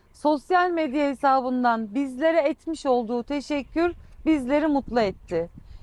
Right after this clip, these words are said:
İyi Parti adayı Sayın Sedefçi'nin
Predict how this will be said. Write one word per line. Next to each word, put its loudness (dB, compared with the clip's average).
İyi 4
Parti 2
adayı 0
Sayın 0
Sedefçi'nin 0